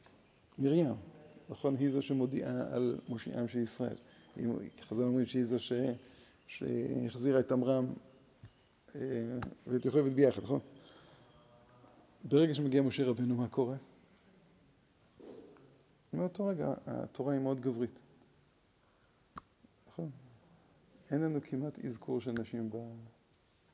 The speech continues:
משם והלאה. אחסה, דבורה,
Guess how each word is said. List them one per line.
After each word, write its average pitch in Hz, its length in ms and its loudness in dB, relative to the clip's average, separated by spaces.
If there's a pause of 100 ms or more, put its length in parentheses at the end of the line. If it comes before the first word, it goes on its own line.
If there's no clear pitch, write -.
(760)
משם 123 300 -4
והלאה. 127 280 -8 (1700)
אחסה, 160 380 -4 (840)
דבורה, 123 480 -6